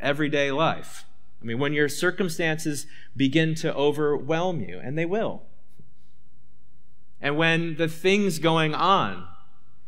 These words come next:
begin to flood your heart with worry and fear, and they will if you travel down that road. The way that peace flows like a river,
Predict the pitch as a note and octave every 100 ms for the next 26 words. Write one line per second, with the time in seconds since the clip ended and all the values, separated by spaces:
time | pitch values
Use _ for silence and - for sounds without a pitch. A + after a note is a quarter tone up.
0 | - - - - A#2+ A2+ B2 D#3 F3 E3+
1 | D#3+ D#3+ D3+ - D3 D#3 F3+ E3 D#3+ D3+
2 | - F3+ C#3 C#3 C3 C#3 C3 - - -
3 | - - - A2 D3+ E3+ F3 E3+ D3+ D3+
4 | C3 - F#3+ G3 G2+ G2 C3 D3 C#3 C3+
5 | B2 E3+ G#3+ F2 - - - - - -
6 | - - - - - B2+ D3+ C3+ - C#3+
7 | C#3+ C3+ B2+ C3 B2+ A#2 A2 - - -
8 | E3 F#3+ G2+ C#2 - - - - - -
9 | - - - - - - - - - C3
10 | C3+ F#3+ F#3+ D#3+ - - - - - -
11 | - - G#3 G3+ - - - F3 D#3 D#3
12 | - D3+ C#3+ - - G#2 F3+ G#3 A2 B2
13 | D3+